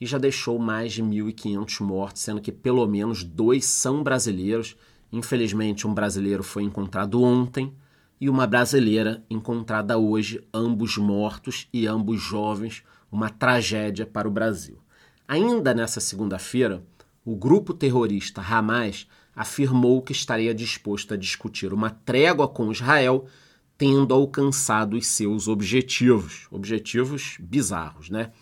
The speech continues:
Depois de ter sido questionado se estariam dispostos a discutir um possível cessar-fogo, um dos integrantes do grupo disse a uma rede de notícias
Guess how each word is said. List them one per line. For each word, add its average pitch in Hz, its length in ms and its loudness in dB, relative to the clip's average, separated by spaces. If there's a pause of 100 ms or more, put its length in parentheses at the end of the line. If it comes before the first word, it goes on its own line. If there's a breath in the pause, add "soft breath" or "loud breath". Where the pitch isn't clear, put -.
(440 soft breath)
Depois 156 440 8
de 180 100 2
ter 143 240 -2
sido 104 260 -2
questionado 98 680 -2
se - 160 -6
estariam 101 400 -2
dispostos - 840 -10 (320 soft breath)
a 101 100 -4
discutir 120 640 2
um 175 100 0
possível 156 460 -2
cessar-fogo, 113 960 0 (500 soft breath)
um 165 220 6
dos 156 220 4
integrantes 117 640 0
do 120 120 0
grupo 110 360 -2
disse 135 480 0
a - 20 0
uma 135 160 0
rede 101 400 0
de 107 80 -2
notícias 120 720 -2